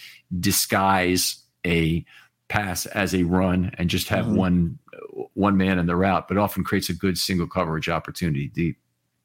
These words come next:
Speaker 2: Yeah, and it's mostly trying to find the hole in the zone against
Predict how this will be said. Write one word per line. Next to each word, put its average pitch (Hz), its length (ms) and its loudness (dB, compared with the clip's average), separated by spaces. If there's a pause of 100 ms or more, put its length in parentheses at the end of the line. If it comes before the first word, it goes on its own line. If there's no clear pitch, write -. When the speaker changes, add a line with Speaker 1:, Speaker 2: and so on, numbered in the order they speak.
(360)
Speaker 2:
Yeah, 101 260 4
and 107 100 4
it's 117 140 0
mostly 127 380 2
trying 107 180 2
to 101 60 0
find 104 420 2
the 98 80 0
hole 113 300 0
in 101 80 4
the 98 120 0
zone 101 360 0
against 98 360 -4